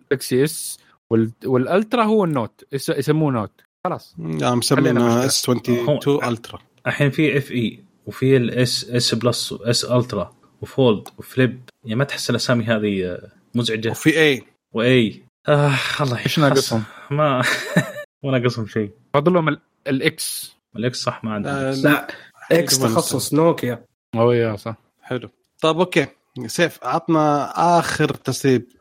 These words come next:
Speaker 2: حلقه اليوم.
Speaker 4: <coughs> اخر تسريب عندنا اليوم من شركه عزوم. آه، طبعًا هذه واحده من الشركات اللي ان شاء الله نقول انه يكون لها مستقبل باذن الله. فالتسريب اللي عندنا يقول انه عزوم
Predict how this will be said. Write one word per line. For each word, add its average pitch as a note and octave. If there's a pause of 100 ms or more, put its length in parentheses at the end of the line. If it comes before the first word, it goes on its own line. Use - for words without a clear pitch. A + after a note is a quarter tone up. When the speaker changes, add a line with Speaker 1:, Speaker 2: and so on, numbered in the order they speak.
(580)
Speaker 2:
حلقه A#2
اليوم. G#2+ (340)
Speaker 4:
<coughs> -
اخر D3+
تسريب C3+
عندنا C#3+
اليوم D#3+
من C#3
شركه C#3
عزوم. B2 (320)
آه، C#3
طبعًا B2+
هذه C#3+
واحده D3
من B2+
الشركات C3
اللي A2
ان G#2+ (160)
شاء C#4
الله D3+ (120)
نقول D3
انه B2+ (100)
يكون C3
لها B2
مستقبل B2+
باذن A#2+
الله. A#2+ (380)
فالتسريب D#3
اللي D3+
عندنا D3+
يقول D3
انه C3
عزوم D3